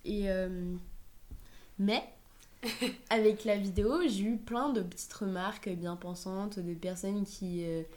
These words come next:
devaient se trouver là ou d-, ont dû vivre la même exactement situation que moi pour savoir exactement à ma place comment réagir. <laughs> Et, euh,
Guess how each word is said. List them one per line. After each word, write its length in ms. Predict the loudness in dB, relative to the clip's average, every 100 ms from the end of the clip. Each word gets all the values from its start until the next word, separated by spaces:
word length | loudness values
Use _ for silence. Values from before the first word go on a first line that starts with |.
| -14 -16 -10 0
devaient 240 | 2 2
se 100 | 0
trouver 300 | -2 2 4
là 340 | 6 4 4 4
ou 220 | 4 2
d-, 100 | 0
ont 220 | 0 0
dû 360 | 0 2 2 2
vivre 340 | 2 0 2
la 120 | 2 2
même 360 | 2 2 0 -4 -4
exactement 800 | 0 2 2 2 0 0 0 -2
situation 500 | -2 -2 -2 -2 -2
que 100 | 2
moi 220 | 0 0
pour 220 | -6 -8
savoir 520 | -2 0 4 2 2 -2
exactement 520 | -2 -2 0 0 2
à 80 | 2
ma 160 | 0 0
place 300 | 0 0 0
comment 240 | -4 -4
réagir. 440 | -2 -4 -4 -4 -6 -8
<laughs> 840 | -8 -2 -4 -4 -10 -10 -18 -2
Et, 240 | 4 6 8
euh, 960 | 8 8 8 4 2 0 0 0 0